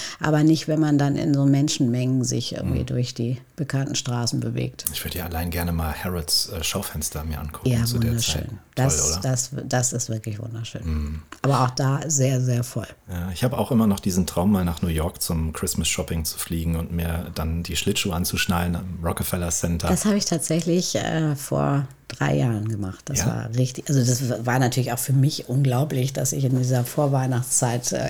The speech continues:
Speaker 1: überhaupt, äh, die, die Zeit finde, dorthin zu fliegen. Aber damals haben wir auch noch eine schöne, wir haben's natürlich gleich verbunden mit Job, eine schöne Reportage gemacht, äh, in meinem, äh, Magazin.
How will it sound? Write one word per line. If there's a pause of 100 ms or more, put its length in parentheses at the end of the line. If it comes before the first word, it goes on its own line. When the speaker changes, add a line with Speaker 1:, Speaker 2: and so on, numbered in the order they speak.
Speaker 1:
überhaupt,
äh,
die, (240)
die
Zeit
finde,
dorthin
zu
fliegen. (420)
Aber
damals
haben
wir
auch
noch
eine
schöne,
wir
haben's
natürlich
gleich
verbunden
mit
Job,
eine
schöne
Reportage
gemacht,
äh,
in
meinem,
äh,
Magazin.